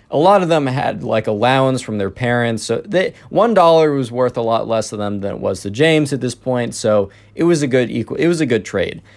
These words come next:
And, uh, sure enough, James eventually accumulated twenty dollars. And, you know, the next week, the kids were like, "Hey, I'll give you a dollar, do my work." And James is like, "No, dude." And they're like, "What?"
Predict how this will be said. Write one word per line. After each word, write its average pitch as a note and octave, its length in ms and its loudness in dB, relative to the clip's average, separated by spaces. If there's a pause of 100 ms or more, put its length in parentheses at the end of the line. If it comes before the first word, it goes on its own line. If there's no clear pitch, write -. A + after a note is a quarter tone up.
(280)
And, F3+ 320 2
uh, D#3+ 180 8
sure F#3 240 0
enough, C#3 420 0
James B2+ 400 -2
eventually B2+ 480 -2
accumulated A2+ 640 -2
twenty G2+ 260 -4
dollars. G2 460 0
And, F#3+ 200 -2
you A3+ 120 0
know, G#3 80 6
the F#3 140 2
next E3+ 300 2
week, C#3 220 0
the C#3 100 -2
kids B2 220 0
were C#3 80 -2
like, B2+ 200 2
"Hey, F#3+ 200 4
I'll A#2 140 4
give G2 200 -6
you G#2 140 -4
a - 20 -4
dollar, C#3 440 4
do A2+ 160 -4
my A2+ 160 0
work." C#3 340 2
And G#2 160 -4
James G2+ 240 -4
is F#2+ 80 -4
like, F#2+ 140 -2
"No, F#2 240 -4
dude." F2+ 160 -4
And F#2+ 100 -4
they're A#2 100 -4
like, D3 220 -8
"What?" A3+ 300 0